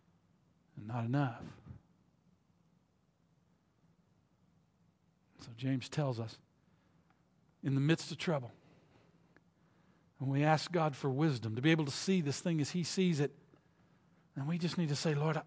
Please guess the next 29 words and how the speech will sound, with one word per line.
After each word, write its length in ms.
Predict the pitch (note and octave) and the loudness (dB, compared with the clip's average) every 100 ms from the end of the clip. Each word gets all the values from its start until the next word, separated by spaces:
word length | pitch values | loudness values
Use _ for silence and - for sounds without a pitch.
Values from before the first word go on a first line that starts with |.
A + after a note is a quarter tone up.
| - - | -10 -8
I, 160 | - - | -4 -4
I 160 | - D#3 - - | -4 -6 -8 -6
trust 360 | - E3+ - C3+ | -2 -2 -4 -10
you. 80 | A#2+ _ _ _ _ _ _ _ _ _ _ _ _ _ _ _ _ - | -12 _ _ _ _ _ _ _ _ _ _ _ _ _ _ _ _ -6
I 60 | D#3 | 0
believe 480 | G3 F#3+ G#3 F3 | 6 8 8 6
in 100 | D3+ | 4
you. 120 | C#3+ C#3 - | 0 -2 2
I'm 100 | D#3+ | 8
not 140 | G3 | 10
here 140 | G3 G3+ | 12 10
to 100 | G#3 | 10
argue. 460 | F#3 F3 D#3 F3 - - - - | 8 8 6 -2 -6 -16 -10 2
I'm 80 | E3 | 6
not 140 | F#3 | 8
here 140 | F#3 | 10
to 100 | G3+ | 8
bargain 560 | E3+ F#3 F#3 F#3+ F3 F3+ | 8 10 12 12 10 4
with 180 | F3+ F#3 | 2 2
you. 60 | |
I'm 80 | F#3 | 2
just 240 | F3+ - - | 2 -2 2
coming 320 | A3 G#3 G3+ | 6 8 6
to 80 | G3 | 4
you 260 | F#3 G3+ - - - | 6 4 2 -6 4
because 340 | F#3 - G3 | 6 10 10
I 120 | D#3+ D3 | 10 6
trust 520 | - - G#3+ - - | 2 6 6 6 4
you, 160 | G3+ | 4